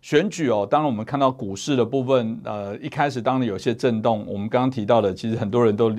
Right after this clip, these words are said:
研究台湾每四年的这总统大选之后的一些变动哦。但目前看起来有人还说，哇，这有机会挑战到一万八、一万九，甚至从在选前就有人说台湾有机会哦，跟世界在，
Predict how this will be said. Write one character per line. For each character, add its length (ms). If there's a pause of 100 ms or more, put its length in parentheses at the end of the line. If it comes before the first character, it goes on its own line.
研 240
究 160
台 200
湾 140
每 300
四 260
年 160
的 120
这 120
总 220
统 140
大 200
选 200
之 160
后 100
的 100
一 60
些 220
变 340
动 220
哦。 100 (220)
但 120
目 160
前 160
看 200
起 80
来 60
有 120
人 100
还 220
说， 240
哇， 320
这 140
有 120
机 140
会 120
挑 300
战 240
到 160
一 80
万 220
八、 240
一 80
万 300
九， 240 (280)
甚 160
至 300
从 400
在 160
选 380
前 200
就 120
有 80
人 180
说 240
台 180
湾 220 (300)
有 200
机 320
会 240
哦， 200
跟 240
世 180
界 300
在， 260